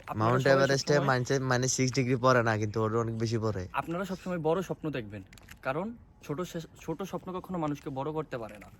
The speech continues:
Speaker 1: বড় স্বপ্ন দেখবেন আমার মতন। আমি যেমন সবসময় বলি, "আমি বাংলাদেশের একদিন প্রেসিডেন্ট হব, কোনো একদিন আমি বিশ্ব শাসন করব," এরকম স্বপ্ন দেখবেন আপনারা, হোক বা না হোক,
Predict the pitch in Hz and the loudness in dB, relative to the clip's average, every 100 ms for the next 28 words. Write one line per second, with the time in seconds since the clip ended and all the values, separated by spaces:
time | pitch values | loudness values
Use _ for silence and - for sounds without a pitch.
0 | - - 131 156 185 175 170 151 127 120 | -20 -16 -4 -2 -2 -4 -4 -4 -4 -2
1 | 131 147 139 - 117 131 143 156 156 151 | -2 -2 -4 -8 -6 -4 -4 -6 -6 -10
2 | 160 151 147 151 139 135 147 143 143 127 | -8 -6 -4 -4 -2 -2 -2 -6 -8 -8
3 | 135 156 156 139 117 110 101 - - - | -6 -8 -8 -8 -6 -8 -10 -18 -20 -20
4 | - - 190 190 156 156 156 147 160 185 | -20 -8 -4 -2 0 0 2 2 0 -2
5 | 143 120 143 131 117 123 190 233 233 - | -4 -2 -4 -4 -4 2 2 2 0 -4
6 | 156 160 143 120 117 - 117 107 - 220 | -4 -2 -2 -2 -4 -6 -10 -10 6 6
7 | 226 - - 139 143 147 127 | 6 -4 -6 -2 2 0 0